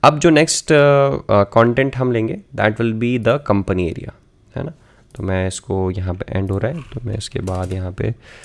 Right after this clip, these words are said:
मैं actually यहाँ पे इसको कमेंट आउट भी करते जाता हूँ साथ, ताकि मुझे पता रहे कि कहाँ से कौन सा सेक्शन स्टार्ट हो रहा है। It's always better to comment out। सबसे पहले मैं लूँगा कंपनी, है ना, और यहाँ पे इनर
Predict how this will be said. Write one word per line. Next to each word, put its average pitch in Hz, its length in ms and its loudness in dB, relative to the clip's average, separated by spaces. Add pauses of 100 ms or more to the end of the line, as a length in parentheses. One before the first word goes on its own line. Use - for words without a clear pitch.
(640)
मैं 104 120 0
actually 104 240 -2
यहाँ 104 220 2
पे - 100 -2
इसको 113 180 -2
कमेंट 101 440 -2
आउट 101 180 0
भी 107 140 -4
करते 98 240 -4
जाता 98 260 -4
हूँ 104 80 -4
साथ, 113 120 -8
ताकि - 360 -8
मुझे 98 180 -2
पता - 320 -4
रहे 101 120 -2
कि 107 140 -6
कहाँ 98 280 -6
से 107 100 -10
कौन 98 220 -4
सा 104 100 -10
सेक्शन - 340 -8
स्टार्ट 98 320 -4
हो 101 80 2
रहा 101 120 2
है। 120 80 -4
It's - 180 -10
always 98 280 -2
better 98 300 -4
to 98 180 -6
comment 98 300 0
out। 117 160 0 (1500)
सबसे - 280 4
पहले 135 160 8
मैं 131 100 6
लूँगा 123 280 6 (420)
कंपनी, 117 460 4 (920)
है 117 80 -2
ना, 147 100 -4 (600)
और 95 400 0
यहाँ 98 460 -2
पे 113 220 -2 (720)
इनर 113 320 2